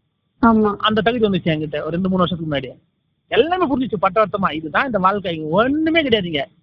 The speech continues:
Speaker 2: இங்க எல்லாமே சரியா நடக்குது. இங்க எதுவுமே ஏற்றத்தாழ்வு இல்ல. எல்லாமே கிடையாது. வலி வேதனை ஒண்ணு கிடையவே கிடையாது. உன் அறிவு தெளிவாம எப்படி ஒரு குழந்தை ஒரு அப்பளத்துக்கோ சாழுமோ, அப்படிதான் உனக்கு முதுமை வரும்போது அழுத, நோய் வரும்போது அழுத, உனக்கு துன்பம் வரும்போது அழுத. இந்த அழுல வந்து எந்த பிரச்சனையும் கிடையாது. எந்த ஒரு மாற்றமும் ஏற்பட போதில்லை. ஆனா உன்கிட்ட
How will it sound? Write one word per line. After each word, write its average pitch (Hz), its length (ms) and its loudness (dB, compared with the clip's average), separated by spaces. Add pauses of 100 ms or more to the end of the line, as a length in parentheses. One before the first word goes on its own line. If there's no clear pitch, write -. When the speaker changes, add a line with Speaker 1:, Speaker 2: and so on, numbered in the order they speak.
(200)
Speaker 2:
இங்க 175 140 0
எல்லாமே 285 440 2
சரியா 269 260 0
நடக்குது. 196 340 0
இங்க 170 160 0
எதுவுமே 294 320 2
ஏற்றத்தாழ்வு 208 580 0
இல்ல. 170 120 2 (440)
எல்லாமே 269 340 2
கிடையாது. 220 260 0
வலி 262 220 0
வேதனை 247 260 0
ஒண்ணு 220 160 -2
கிடையவே 220 300 0
கிடையாது. 196 280 -6
உன் 170 160 0
அறிவு 269 220 2
தெளிவாம 233 340 2
எப்படி 233 160 2
ஒரு 202 60 -4
குழந்தை 233 320 2
ஒரு 214 140 2
அப்பளத்துக்கோ 214 420 2
சாழுமோ, 196 320 2 (340)
அப்படிதான் 220 360 4
உனக்கு 220 180 2
முதுமை 240 220 2
வரும்போது 220 260 0
அழுத, 220 220 2
நோய் 226 260 2
வரும்போது 214 260 2
அழுத, 208 180 2
உனக்கு 202 200 0
துன்பம் 226 220 4
வரும்போது 196 260 2
அழுத. 156 180 0 (300)
இந்த 226 280 4
அழுல 269 320 0
வந்து 247 180 -2
எந்த 233 340 0
பிரச்சனையும் 233 360 0
கிடையாது. 180 200 2
எந்த 208 240 0
ஒரு 214 180 2
மாற்றமும் 214 400 0
ஏற்பட 185 200 -4
போதில்லை. 160 300 -8
ஆனா 170 120 0
உன்கிட்ட 165 240 -2